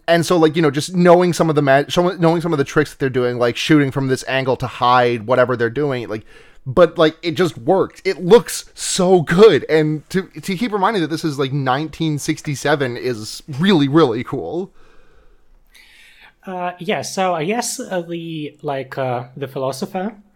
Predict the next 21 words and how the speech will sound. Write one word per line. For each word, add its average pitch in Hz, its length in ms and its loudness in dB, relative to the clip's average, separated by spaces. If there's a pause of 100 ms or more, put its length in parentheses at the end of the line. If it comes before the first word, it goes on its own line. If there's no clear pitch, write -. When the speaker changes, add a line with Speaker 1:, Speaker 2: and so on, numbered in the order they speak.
(220)
Speaker 2:
as 147 160 -8
he 143 180 -12
keeps 131 340 -14
referring 127 420 -8
to 151 80 -6
himself, 151 520 -6 (640)
and, 135 200 -6
like, 123 180 -4
everyone 135 300 -4
else 123 260 -6
refers 120 320 -6
to - 80 -14
him 120 200 -6
that 113 200 -10
way, 110 180 -6
but 107 240 -12
mockingly. 113 600 -10 (600)
Uh, 127 300 0
Speaker 1:
Mm-hmm. 107 140 -8 (220)
Speaker 2:
like, 131 380 -12
he 185 640 -6